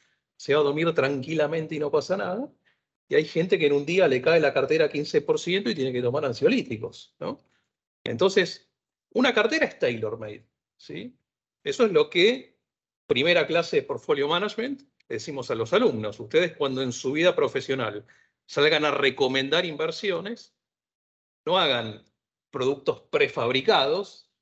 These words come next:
cuadro doble entrada, ¿no? En donde, de acuerdo a tu edad y a cómo percibís el riesgo, bueno, tu cartera es sesenta por ciento acciones, cuarenta por ciento bonos, ¿no?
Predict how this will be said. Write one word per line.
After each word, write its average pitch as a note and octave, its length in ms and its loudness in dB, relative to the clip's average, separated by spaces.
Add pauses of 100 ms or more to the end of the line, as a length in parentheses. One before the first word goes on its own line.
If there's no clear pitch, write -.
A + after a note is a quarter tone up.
(380)
cuadro D3 420 2
doble C3+ 240 0
entrada, D#3 600 -2 (140)
¿no? C#3+ 300 -6
En B2 100 -6
donde, D3+ 560 -2 (240)
de B2 80 -2
acuerdo D#3+ 280 4
a C3+ 100 0
tu B2+ 120 2
edad D#3+ 420 6
y B2+ 120 0
a A#2+ 140 -4
cómo D3+ 300 -2
percibís C3+ 500 -6
el C#3+ 100 -2
riesgo, E3 640 0 (300)
bueno, A2 440 -6
tu A#2 120 -8
cartera B2+ 500 2
es D3+ 120 2
sesenta C3 400 -8
por B2+ 140 -8
ciento A#2+ 400 -6
acciones, A#2 500 -6
cuarenta A#2+ 380 -6
por A2+ 100 -6
ciento A#2 300 -4
bonos, A2 420 -6
¿no? - 260 -10